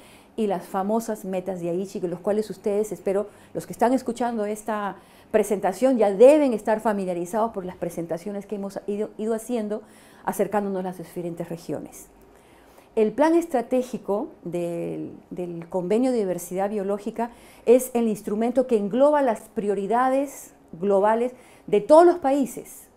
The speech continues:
¿no? Y lógicamente, como son prioridades globales, es bastante amplio. No, no, no es cómo voy a, a, a, a, a, mi estrategia va a contribuir. O sea, nosotros somos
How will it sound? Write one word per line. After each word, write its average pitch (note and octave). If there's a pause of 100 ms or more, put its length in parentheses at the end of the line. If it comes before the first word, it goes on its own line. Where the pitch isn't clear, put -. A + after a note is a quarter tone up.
¿no? G3 (300)
Y G3
lógicamente, A#3+
como E3+
son C4
prioridades A#3+
globales, G3+
es F#3
bastante B3+ (500)
amplio. B3+
No, F#3 (140)
no, A#3+
no A#3
es C#4 (240)
cómo C4
voy C4
a, B3+ (260)
a, G3+
a, G3 (140)
a, F#3+
a, F#3 (160)
mi G3+
estrategia A3+
va A#3
a A#3
contribuir. A3
O -
sea, F#3
nosotros G3 (400)
somos B3